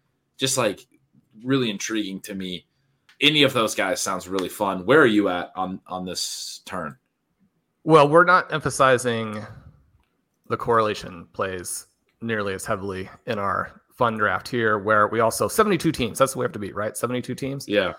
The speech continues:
Speaker 2: So we're gonna be, build the perfect roster. Once, <laughs> once you have J K Dobbins and Justin Fields, you've got the perfect roster. So we're gonna build the perfect roster and not worry too much. But I do like having Dotson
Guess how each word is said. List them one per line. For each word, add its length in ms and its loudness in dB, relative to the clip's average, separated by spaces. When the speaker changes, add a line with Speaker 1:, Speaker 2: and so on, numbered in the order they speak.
Speaker 2:
So 120 2
we're 60 2
gonna 160 6
be, 220 2
build 460 6
the 80 4
perfect 680 0
roster. 680 0
Once, 300 4
<laughs> 300 -20
once 200 2
you 60 0
have 120 4
J 160 4
K 140 0
Dobbins 420 2
and 100 -6
Justin 280 -6
Fields, 240 -6
you've 100 -12
got 100 -4
the 80 -12
perfect 280 -8
roster. 340 -4
So 220 0
we're 100 2
gonna 40 6
build 160 6
the 60 0
perfect 380 2
roster 380 6
and 100 4
not 200 2
worry 180 2
too 140 -4
much. 280 4
But 200 4
I 60 4
do 140 6
like 140 6
having 220 0
Dotson 520 2